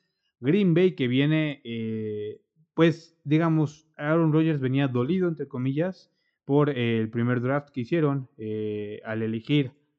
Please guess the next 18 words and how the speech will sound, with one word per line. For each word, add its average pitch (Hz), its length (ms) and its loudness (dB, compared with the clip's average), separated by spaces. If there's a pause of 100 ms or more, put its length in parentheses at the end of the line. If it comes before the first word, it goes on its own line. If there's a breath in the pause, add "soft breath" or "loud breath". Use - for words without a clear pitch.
(140)
no 151 160 4
a 165 60 6
un 143 160 4
receptor, 147 640 -2
no 135 160 0
a 135 60 2
un 135 120 2
corredor, 160 540 -2 (120)
no 135 140 -2
a 135 60 2
un 127 80 0
liniero 131 240 -2
ofensivo, 185 500 0
sino 127 500 -4
a 120 400 -2
su - 220 -12
futuro 131 340 0
reemplazo. 151 680 -2